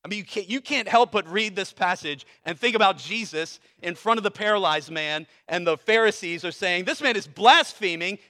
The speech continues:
in their hearts." And Jesus is like, "Why do you say that I blaspheme?" Right? God knows what is going on inside of Sarah as she hears this promise.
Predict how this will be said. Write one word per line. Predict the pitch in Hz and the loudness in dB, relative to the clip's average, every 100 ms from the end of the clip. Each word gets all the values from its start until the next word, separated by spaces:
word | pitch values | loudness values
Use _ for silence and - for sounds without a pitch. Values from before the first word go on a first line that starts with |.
| _ | _
in | 226 226 | -4 0
their | 214 | 2
hearts." | 196 240 202 | 6 6 4
And | 190 170 | -2 -6
Jesus | 240 220 202 180 | -6 -6 -10 2
is | |
like, | 196 190 - _ _ | 4 4 2 _ _
"Why | 143 254 | 6 6
do | 277 | 6
you | 262 | 0
say | 233 254 254 | -2 0 2
that | 233 | 4
I | 226 | 4
blaspheme?" | 196 208 269 - 175 107 - _ _ _ _ _ _ - | 4 4 2 0 -10 -10 -16 _ _ _ _ _ _ -4
Right? | 190 - _ _ _ | -4 -4 _ _ _
God | 131 214 277 | 2 6 6
knows | 262 170 160 - | 6 0 0 0
what | 175 | -6
is | 170 139 | -10 -4
going | 190 262 202 | -2 -2 0
on | 156 156 | -2 -2
inside | 175 170 - 202 247 | -6 -12 -4 2 2
of | 262 | 0
Sarah | - 160 160 165 175 | -4 -2 2 2 2
as | 220 254 | -2 -2
she | 254 | -8
hears | 190 170 160 143 | -6 -6 -6 -6
this | 175 240 | -2 -2
promise. | - 208 208 165 143 - | -4 -2 -2 -2 -6 -8